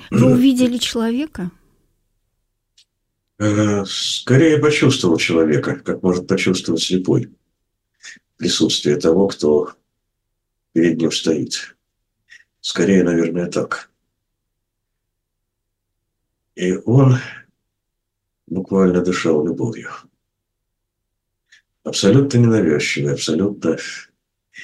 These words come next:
Speaker 2: э, оставляющий всю полноту свободы. Можно было
Speaker 1: Это сон?
Speaker 2: Можно
Speaker 1: Это сновидение, может быть, было?
Speaker 2: Нет, это было наяву. Никаких сновидений.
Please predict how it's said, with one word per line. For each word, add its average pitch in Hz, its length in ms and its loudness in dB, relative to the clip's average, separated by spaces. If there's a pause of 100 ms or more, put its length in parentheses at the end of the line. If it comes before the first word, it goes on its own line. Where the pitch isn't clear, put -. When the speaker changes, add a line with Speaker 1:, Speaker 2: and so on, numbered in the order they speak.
(760)
Speaker 2:
э, - 60 -10
оставляющий 95 840 2
всю - 220 -4
полноту 87 400 -2
свободы. 71 520 -2
Можно 85 280 -4
было 73 360 -2 (1080)
Speaker 1:
Это 262 200 0
сон? - 240 2
Speaker 2:
Можно - 220 4 (140)
Speaker 1:
Это 247 180 0
сновидение, 277 680 2
может 233 320 2
быть, 202 200 -4
было? 175 360 -8 (600)
Speaker 2:
Нет, 175 280 0
это 131 120 2
было 123 260 6
наяву. 95 440 2 (1700)
Никаких 92 420 -6
сновидений. 73 640 -4